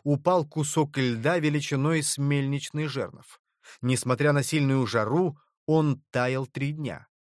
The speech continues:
Большая ледяная глыба весом около двух килограммов упала рядом с доктором Ричардом Гриффитсом, который находился на окраине английского города Манчестера.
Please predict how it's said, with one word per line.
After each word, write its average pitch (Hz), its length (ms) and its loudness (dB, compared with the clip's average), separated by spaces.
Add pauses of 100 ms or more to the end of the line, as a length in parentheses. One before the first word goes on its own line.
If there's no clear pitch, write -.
(540)
Большая 160 560 2
ледяная 160 440 2
глыба 139 520 2
весом 147 500 2
около 151 360 2
двух 151 260 -2
килограммов 156 760 2
упала 175 400 2
рядом 165 280 0
с 120 120 -4
доктором 170 480 2
Ричардом 170 500 0
Гриффитсом, 120 760 -2 (300)
который 139 320 2
находился 143 580 0
на 131 140 2
окраине 147 540 0
английского 143 640 0
города 131 460 2
Манчестера. 143 880 -4